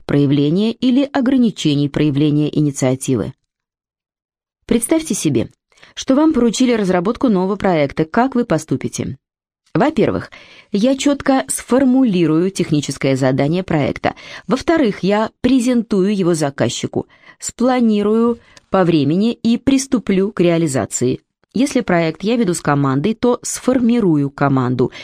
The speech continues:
и затем уже буду работать с командой, постоянно отслеживая по контрольным точкам соблюдение бюджета, срока и задач проекта. Вспомним о калибровке. В ответе на этот вопрос, в отличие от всех предыдущих,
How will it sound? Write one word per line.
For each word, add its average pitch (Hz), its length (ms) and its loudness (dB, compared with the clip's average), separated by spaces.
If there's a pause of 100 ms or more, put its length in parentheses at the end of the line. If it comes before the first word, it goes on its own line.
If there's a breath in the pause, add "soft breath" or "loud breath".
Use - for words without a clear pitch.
(200 loud breath)
и 185 100 4
затем 170 460 2
уже 285 220 2
буду 151 420 2
работать 143 460 0
с - 60 -8
командой, 135 560 0 (200 loud breath)
постоянно 143 680 0
отслеживая 240 760 0 (220 loud breath)
по 277 160 0
контрольным 175 520 2
точкам 240 440 0
соблюдение 147 640 0
бюджета, 143 440 -2
срока 151 360 0
и - 140 -2
задач 135 360 -2
проекта. - 480 -6 (880)
Вспомним 185 640 0
о 226 80 -2
калибровке. 175 600 -2 (760 soft breath)
В 165 100 0
ответе 226 440 0
на 185 160 0
этот 143 180 -4
вопрос, 139 520 0
в 160 80 -2
отличие 160 440 0
от 156 80 -8
всех - 240 -2
предыдущих, 160 720 -2